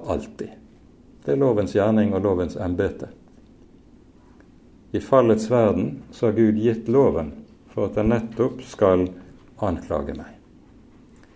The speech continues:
Mens i evangeliet så gir Gud meg en forsvarer. Det er dette som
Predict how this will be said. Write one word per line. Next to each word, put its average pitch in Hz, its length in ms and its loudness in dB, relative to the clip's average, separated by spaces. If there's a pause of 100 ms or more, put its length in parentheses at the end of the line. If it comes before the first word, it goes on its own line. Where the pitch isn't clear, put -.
(840)
Mens 117 400 2
i 123 160 4
evangeliet 120 800 6 (440)
så - 200 2
gir 120 280 6
Gud 113 320 4
meg 98 360 2
en 92 160 -2
forsvarer. 98 640 0 (1900)
Det 110 100 4
er 107 60 4
dette 110 280 6
som 113 300 6